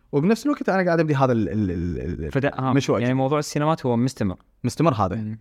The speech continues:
Speaker 1: يعني هذا بنفس الوقت وأنا قاعد أمشي بهذا المجال. ليش؟ لأن هذا أنا قاعد أسوي جدول عليه، وهذا أقدر أمشي بيه. وشفت الحاجة مال الإعلانات، وشفت سوق الإعلانات، وحجم كمية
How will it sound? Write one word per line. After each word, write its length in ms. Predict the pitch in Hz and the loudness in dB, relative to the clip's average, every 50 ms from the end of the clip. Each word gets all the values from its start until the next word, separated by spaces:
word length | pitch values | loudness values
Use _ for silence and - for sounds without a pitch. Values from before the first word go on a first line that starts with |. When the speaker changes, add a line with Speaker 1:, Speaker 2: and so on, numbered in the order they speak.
| _ _ | _ _
Speaker 1:
يعني 180 | - 104 117 113 | -2 -2 0 2
هذا 160 | 127 151 135 | 2 2 2
بنفس 260 | 117 139 180 - - | 2 0 0 0 0
الوقت 320 | 208 214 214 - 302 - - | 0 0 0 0 -4 -6 -4
وأنا 140 | 147 156 160 | -2 -2 0
قاعد 140 | 147 139 156 | 0 0 0
أمشي 160 | 190 202 - | 0 0 0
بهذا 180 | 190 135 107 104 | 0 0 0 0
المجال. 320 | 107 107 104 104 87 98 | -2 -2 -4 -4 -4 -2
ليش؟ 320 | 135 214 240 240 220 - - | -2 0 0 0 -2 0 0
لأن 160 | 160 165 165 - _ _ _ _ - | 0 0 -2 -6 _ _ _ _ -2
هذا 260 | - 180 196 208 185 | 0 2 4 4 4
أنا 100 | 190 185 | 2 2
قاعد 180 | 160 165 165 170 170 - - | 2 2 2 2 0 0 -2
أسوي 280 | 147 - - 233 233 | -2 0 0 0 2
جدول 280 | 190 185 175 160 165 151 | 2 2 2 4 2 2
عليه، 380 | 127 135 127 127 139 180 214 - _ _ _ _ _ _ _ _ _ _ | 2 2 2 0 0 0 -2 -8 _ _ _ _ _ _ _ _ _ _
وهذا 260 | 123 135 175 233 294 | -2 2 2 2 4
أقدر 320 | 285 220 180 160 175 - 160 | 2 2 2 2 2 2 2
أمشي 220 | 156 - - 107 | 0 0 -2 -4
بيه. 280 | 101 92 - - _ _ _ _ _ _ _ _ _ _ _ _ | -6 -6 -8 -10 _ _ _ _ _ _ _ _ _ _ _ _
وشفت 420 | 131 131 135 135 - 311 - - | -2 -2 0 0 0 -2 0 0
الحاجة 420 | 277 240 208 - 247 247 220 190 190 | 0 0 2 2 2 2 4 2 2
مال 120 | 180 180 | 2 2
الإعلانات، 540 | 175 175 160 165 160 156 151 143 143 135 - | 2 2 4 4 2 2 2 0 0 -2 -2
وشفت 240 | - - 190 190 - | -2 -2 -2 -2 0
سوق 220 | - 202 196 - | 0 0 2 2
الإعلانات، 560 | 175 165 151 156 151 147 147 139 139 135 - | 2 2 2 2 2 2 2 2 2 2 0
وحجم 380 | - - - 196 185 175 180 156 | -4 -2 0 0 2 2 0 0
كمية 520 | - - 165 160 165 170 180 180 185 175 | 0 0 0 0 2 2 2 2 0 0